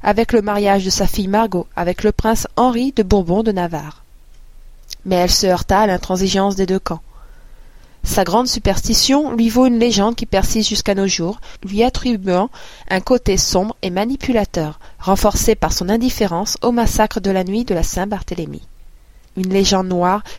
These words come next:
qui la poursuit depuis longtemps en a fait à tort une personne austère,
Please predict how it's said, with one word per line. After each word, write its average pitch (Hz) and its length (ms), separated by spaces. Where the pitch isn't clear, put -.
qui - 120
la 180 120
poursuit - 480
depuis 190 260
longtemps 175 380
en 190 120
a 202 120
fait 269 260
à 233 100
tort 208 380
une 190 140
personne 190 420
austère, 170 540